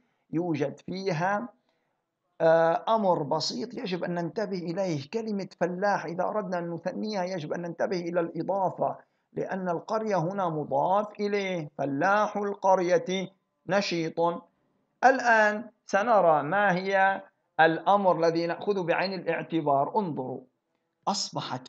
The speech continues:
فلاحا القرية نشيطان. لماذا قلنا فلاحا ولم نقل فلاحان؟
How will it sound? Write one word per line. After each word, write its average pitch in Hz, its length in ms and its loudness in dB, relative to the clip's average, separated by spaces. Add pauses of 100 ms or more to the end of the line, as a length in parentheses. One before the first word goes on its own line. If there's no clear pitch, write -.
فلاحا 139 1000 -2
القرية 202 760 -6
نشيطان. 160 1300 -4 (640)
لماذا 214 800 2
قلنا 202 580 0
فلاحا 180 800 0
ولم 165 360 2
نقل 170 300 -4
فلاحان؟ 156 1080 -2